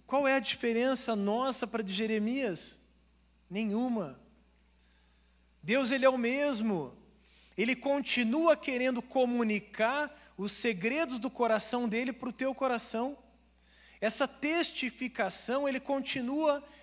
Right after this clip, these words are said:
desejando fazer, mas eu e você, nós precisamos entender que isso vai exigir de nós uma busca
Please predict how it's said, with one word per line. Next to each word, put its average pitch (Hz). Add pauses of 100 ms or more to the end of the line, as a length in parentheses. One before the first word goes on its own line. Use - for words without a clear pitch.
desejando 254
fazer, 165
mas 180
eu 254
e 254
você, 175 (560)
nós 160
precisamos 202
entender 208 (320)
que 185
isso 208
vai 202
exigir 196
de 214
nós 214
uma 226
busca 185